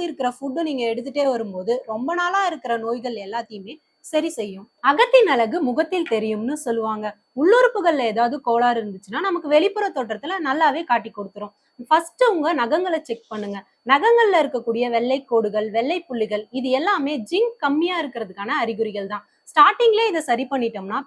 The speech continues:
பெரிய பெரிய நோய்கள் வராம நம்ம பாத்துக்கலாம். நகங்கள்ல ஏற்படக்கூடிய இன்ஃபெக்ஷன்ஸ் மட்டும் இல்லாம ரொம்ப நேரமாவே டயர்டா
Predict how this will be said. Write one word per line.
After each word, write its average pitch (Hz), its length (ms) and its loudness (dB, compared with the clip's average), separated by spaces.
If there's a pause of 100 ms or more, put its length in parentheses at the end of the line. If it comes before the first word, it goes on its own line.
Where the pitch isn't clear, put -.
பெரிய 392 260 6
பெரிய 349 260 0
நோய்கள் 277 320 0 (100)
வராம 233 400 0
நம்ம 247 220 -2
பாத்துக்கலாம். 208 480 -6 (340)
நகங்கள்ல 440 560 6 (120)
ஏற்படக்கூடிய 214 600 -2 (140)
இன்ஃபெக்ஷன்ஸ் 349 600 -2 (120)
மட்டும் 320 400 -2
இல்லாம 196 320 -8 (360)
ரொம்ப 427 200 4 (100)
நேரமாவே 330 480 2 (100)
டயர்டா 277 380 4